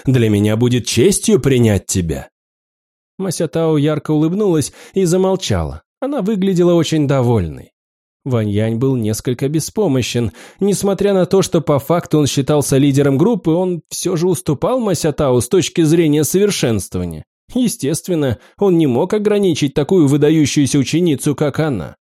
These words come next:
Он извиняющимся тоном сказал:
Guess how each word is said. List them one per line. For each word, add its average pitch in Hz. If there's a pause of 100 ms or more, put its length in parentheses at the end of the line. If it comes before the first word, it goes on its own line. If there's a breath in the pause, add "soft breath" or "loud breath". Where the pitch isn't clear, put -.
(280)
Он 240
извиняющимся 127
тоном 156
сказал: 110